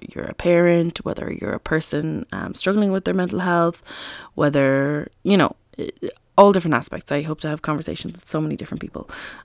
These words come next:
Um, they're gonna be short enough podcasts. My, my hope is that it'll be kind of maybe twenty minute podcast,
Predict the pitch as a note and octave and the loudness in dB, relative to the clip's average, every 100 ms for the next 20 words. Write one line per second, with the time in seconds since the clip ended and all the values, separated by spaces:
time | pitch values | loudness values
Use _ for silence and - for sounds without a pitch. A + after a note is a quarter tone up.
0 | - E3 D#3 D3 C#3+ D3 C#3+ C#3 C#3 - | 2 4 6 4 2 -2 -2 -4 0 4
1 | F3+ F#3 F3+ - C#3+ - E3+ A#3+ - E3 | 4 4 0 -2 -6 -4 -6 -6 -8 -8
2 | D3+ D3+ - - D3+ D3+ D3+ D3 - G2+ | -6 -6 -8 -8 -8 -8 -8 -8 -6 -8
3 | - - E3 - D#3+ D3+ D#3+ D#3+ - D#3 | -8 -8 -8 -8 -8 -6 -6 -6 -4 0
4 | D#3 D3 C#3+ - - - D#3 | 2 2 0 -4 -8 -6 -6